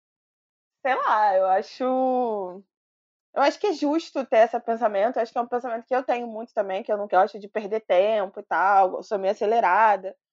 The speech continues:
Mas eu acho que não, acho que é um momento pra gente se permitir parar mesmo, se permitir olhar que não tá normal, não tá tranquilo, é... e ir com calma.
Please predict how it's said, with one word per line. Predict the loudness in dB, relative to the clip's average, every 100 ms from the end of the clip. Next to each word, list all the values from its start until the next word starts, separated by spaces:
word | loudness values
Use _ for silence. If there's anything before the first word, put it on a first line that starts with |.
| _ _ _ _
Mas | 0 0 2
eu | 2
acho | 2 0
que | _ -8
não, | -4 -2 -2 -2
acho | -4 -2
que |
é | -2
um | 0
momento | -2 -4 -8 -4
pra | -4
gente | -4 -8 -12
se | _ -2
permitir | 0 0 -2 -8 -8
parar | -2 2 2 2 0
mesmo, | -6 -8 -10 -14
se | -16
permitir | -16 -16 -16 -8 -4
olhar | -2 -2 -2
que | -6
não | -8 -8
tá | -6 -8
normal, | -8 -6 -2 0 -2 -8 _ _ _ _ -2
não | 0
tá | 2 0
tranquilo, | -2 -4 -8 -8 -8 -10 -14 -18 _ _ _ _ _
é... | 0 2 4 4 4 4 4 4 2 0 -6 -16 _ _ _ _ _ _ _ _ _ _ _
e | -8 -6
ir | -4
com | -6
calma. | -2 2 4 2 -4